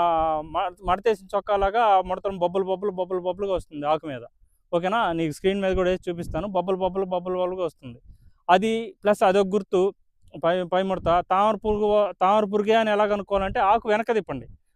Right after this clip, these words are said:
ఆకు వెనక తిప్పితే దానికి, ఆ, గోకి తినే స్వభావం ఉంటుంది. దోమ రసం పీలుస్తుంది, జయ-, ఫ్లోయంలో నుంచి రసం పీలుస్తుంది. కానీ ఇది అట్ట కాదు,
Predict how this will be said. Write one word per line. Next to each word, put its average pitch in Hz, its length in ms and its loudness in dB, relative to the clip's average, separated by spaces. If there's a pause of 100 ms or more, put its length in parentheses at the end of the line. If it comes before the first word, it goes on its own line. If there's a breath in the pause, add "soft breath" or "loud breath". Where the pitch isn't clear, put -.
(140)
ఆకు 220 240 8
వెనక 220 280 2
తిప్పితే 208 500 0
దానికి, 185 440 -2 (840)
ఆ, 165 40 2
గోకి 214 400 4
తినే 240 320 -2
స్వభావం 208 320 2
ఉంటుంది. 156 380 -6
దోమ 214 420 0
రసం 240 480 -2
పీలుస్తుంది, 196 520 -4 (140)
జయ-, 160 540 -2 (280)
ఫ్లోయంలో 208 400 2
నుంచి 151 300 -8 (100)
రసం 180 200 -6
పీలుస్తుంది. 151 320 -6
కానీ 233 280 2
ఇది 202 100 0
అట్ట 190 140 -2
కాదు, 185 320 -2